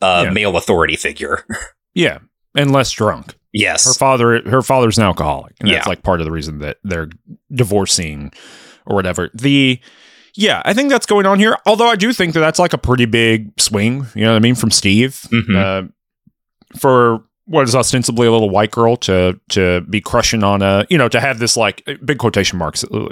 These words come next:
Speaker 2: same as you're talking about crush, right? There's this kind of, like, social imposition that her fascination with him must be a crush. I mean, that's what people keep saying to her.
Speaker 1: Mm-hmm.
Speaker 2: And I don't even know if that's the case, right? Like,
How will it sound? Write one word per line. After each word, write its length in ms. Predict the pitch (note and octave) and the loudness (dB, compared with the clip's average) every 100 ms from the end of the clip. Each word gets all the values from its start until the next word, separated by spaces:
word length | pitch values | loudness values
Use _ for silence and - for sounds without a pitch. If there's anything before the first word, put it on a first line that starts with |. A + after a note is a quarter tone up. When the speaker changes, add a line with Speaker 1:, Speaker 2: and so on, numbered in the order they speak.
| - | -8
Speaker 2:
same 300 | - A#2 G2 | -2 -2 -2
as 100 | E2 | -4
you're 100 | F#2 | -6
talking 200 | F2 E2+ | -4 -4
about 160 | E2+ - | -6 -10
crush, 440 | - G#2 - - | -4 -4 -2 -6
right? 300 | F2 F2 E2 - | -6 -8 -10 -8
There's 180 | G2 F#2 | -8 -6
this 140 | F#2+ | -6
kind 260 | - F#2 E2 | -6 -6 -6
of, 80 | |
like, 380 | E2+ D#2+ D#2 - - - - - - - _ | -4 -4 -6 -10 -20 -20 -20 -20 -20 -20 _
social 580 | - - G#2+ - A#2+ A#2 | -2 0 0 0 2 2
imposition 800 | A2+ A#2 A2+ A2 - A#2 A2+ G#2 | 0 0 2 2 2 0 0 -2
that 180 | A2+ - | -2 0
her 140 | C#3 | -2
fascination 880 | - B2+ A#2+ - A#2 G#2 - B2+ A#2 | 0 -2 0 -2 -2 -2 0 0 2
with 160 | A#2 | 2
him 200 | A#2+ A#2 G2+ | 2 2 2
must 240 | G#2 - | 2 2
be 100 | A#2+ | 0
a 60 | A2 | 0
crush. 420 | - A#2 A#2 - | 0 0 0 0
I 40 | F#2+ | -2
mean, 120 | F2 | -2
that's 240 | F2 - | -4 -4
what 200 | F#2 E2+ - _ - | -4 -4 -8 _ -4
people 240 | A2 F2+ | -4 -4
keep 300 | - G2 - | -8 -8 -4
saying 380 | - F2 F#2+ G2+ | -4 -4 -4 -2
to 140 | G#2+ | 0
her. 280 | G#2 A2+ A#2 - | 2 0 -2 -2
Speaker 1:
Mm-hmm. 360 | B2 F#2+ E2+ F2 - | -2 0 -2 -2 -4
Speaker 2:
And 120 | D3 | -2
I 40 | D3+ | 0
don't 140 | G#3+ | 2
even 140 | A3+ G#3+ | 2 2
know 100 | G#3 | 0
if 60 | G#3 | 0
that's 180 | A3 | -2
the 60 | F#3+ | -2
case, 340 | A3 A#3+ - | -2 0 0
right? 180 | B2 C3+ | 0 2
Like, 220 | C3+ A#2+ | 2 -2